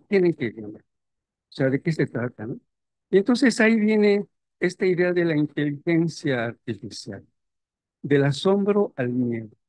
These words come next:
Y dices, bueno, ¿por dónde? ¿Qué hacemos? Este, ya se van a acabar, las máquinas nos van a, a matar.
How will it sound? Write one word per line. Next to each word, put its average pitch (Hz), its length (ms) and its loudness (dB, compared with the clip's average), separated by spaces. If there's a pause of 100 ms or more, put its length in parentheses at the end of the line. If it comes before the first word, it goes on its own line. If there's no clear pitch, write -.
(320)
Y 131 100 0
dices, 139 220 -4
bueno, 170 240 4 (640)
¿por 131 240 0
dónde? 151 500 2 (240)
¿Qué 143 100 -2
hacemos? 143 760 2 (460)
Este, 127 420 -2
ya 180 360 4
se 151 120 -4
van 170 220 0
a 175 40 0
acabar, 143 480 -4
las 127 180 -10
máquinas 151 580 2
nos 123 140 -8
van 131 220 -2
a, 123 240 -4 (420)
a 120 60 0
matar. 127 500 0